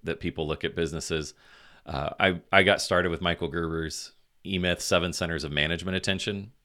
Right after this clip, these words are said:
That was super useful. It gave me some st-, structure, gave me some sense of organization, some ability to divvy up a company around. But when I work, work with my clients, that Seven Centers of Management Attention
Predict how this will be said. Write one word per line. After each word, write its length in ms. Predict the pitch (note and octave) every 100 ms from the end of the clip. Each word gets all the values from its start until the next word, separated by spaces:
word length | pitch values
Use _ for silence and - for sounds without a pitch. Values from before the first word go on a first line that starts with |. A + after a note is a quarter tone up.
| -
That 40 |
was 120 | G#2
super 320 | - - G2+ F#2
useful. 560 | E2+ F#2 - G2 G2+ -
It 160 | E2
gave 160 | - E2
me 140 | E2+
some 160 | D#2 D#2
st-, 300 | - - -
structure, 520 | - - F2+ - G2
gave 180 | E2 D#2+
me 100 | D#2
some 220 | D#2+ E2
sense 300 | D2 D#2+ D2+
of 180 | D#2 C#2+ _ - - - -
organization, 880 | G2 F2+ F2 D2+ E2 E2 - D#2+ D#2+
some 220 | - D#2+
ability 420 | D2+ E2 D#2+ D#2+
to 240 | D2 C#2 C2+ _ _ - - _ _ - - -
divvy 320 | D#2+ F#2+ E2
up 140 | D#2 -
a 60 |
company 420 | E2 E2+ D#2+ D#2+ E2
around. 480 | E2 E2+ F2+ F#2+ - _ _ - - - -
But 340 | A#2 - - _ - D#2+ -
when 220 | F#2+ G2+
I 80 | G#2
work, 260 | G2+ A2 -
work 200 | G#2+ A2+
with 140 | A2+ -
my 80 | D#2
clients, 720 | - D#3 E3+ A2+ G#2+ - - _ _ - _ _ -
that 140 | -
Seven 240 | - G3 D#3+
Centers 300 | D3 C3 G2
of 80 |
Management 400 | F2+ F#2+ G2 F2+
Attention 680 | E2+ - D#2+ - D#2 D#2 D#2+